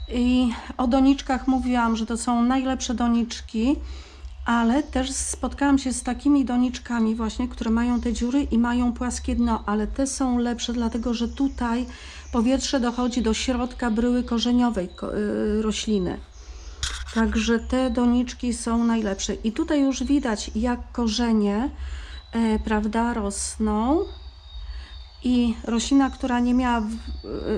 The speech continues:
y, zupełnie, y, była pomarszczona, zwiędnięta, widać po trzech tygodniach, jak piękne ma liście i już wypuszcza, y, liść sercowy.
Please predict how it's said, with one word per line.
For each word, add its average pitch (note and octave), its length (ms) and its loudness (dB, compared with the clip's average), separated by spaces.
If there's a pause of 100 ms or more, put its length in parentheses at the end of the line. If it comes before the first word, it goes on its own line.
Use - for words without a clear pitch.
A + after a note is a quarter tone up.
(180)
y, A#3 60 0
zupełnie, B3 880 2
y, A3 260 0
była A#3 300 0
pomarszczona, A3+ 840 0
zwiędnięta, A3+ 880 0 (420)
widać A#3+ 320 0
po - 140 -4
trzech A3+ 320 -4
tygodniach, A3 800 0 (360)
jak A#3 340 -2
piękne A#3+ 560 0
ma G#3+ 180 2
liście A3+ 560 -4
i A3 300 -2
już B3 500 -2 (140)
wypuszcza, A3+ 840 -4 (560)
y, A3 420 2
liść A#3 320 2
sercowy. A3 840 -2